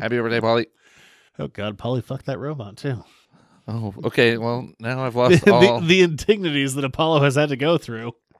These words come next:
Speaker 2: He had
Speaker 1: That's
Speaker 2: to
Speaker 1: a
Speaker 2: have,
Speaker 1: good
Speaker 2: he had to have
Speaker 1: point.
Speaker 2: robot
Speaker 1: Yeah.
Speaker 2: sex with Polly.
Speaker 1: Well, yeah, I guess he did, didn't he?
Speaker 2: <laughs> In your world, if that's what happened.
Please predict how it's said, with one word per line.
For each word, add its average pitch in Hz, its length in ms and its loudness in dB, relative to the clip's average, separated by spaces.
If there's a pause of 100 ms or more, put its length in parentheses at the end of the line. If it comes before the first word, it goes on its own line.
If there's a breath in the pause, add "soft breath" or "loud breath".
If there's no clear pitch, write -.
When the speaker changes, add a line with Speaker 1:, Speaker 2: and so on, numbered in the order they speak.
(240)
Speaker 2:
He - 60 -12
had - 100 -2
Speaker 1:
That's 127 80 -2
Speaker 2:
to 120 60 -6
Speaker 1:
a - 20 -8
Speaker 2:
have, 120 80 -6
Speaker 1:
good - 40 -6
Speaker 2:
he 175 60 2
had 170 60 2
to 143 80 2
have 123 120 4
Speaker 1:
point. 117 100 -4
Speaker 2:
robot 165 260 0
Speaker 1:
Yeah. 107 60 -4
Speaker 2:
sex 123 260 -6
with 110 120 -16
Polly. 123 340 -6 (240)
Speaker 1:
Well, 165 380 -2 (200)
yeah, 175 200 0
I 151 60 -8
guess 143 160 -6
he 143 80 -6
did, 131 220 0
didn't 120 240 -2
he? 180 160 -6 (500)
Speaker 2:
<laughs> - 500 -8
In 131 100 -8
your 113 180 -4
world, 110 260 -10
if 107 80 -16
that's 117 160 -12
what 101 80 -12
happened. 135 280 -16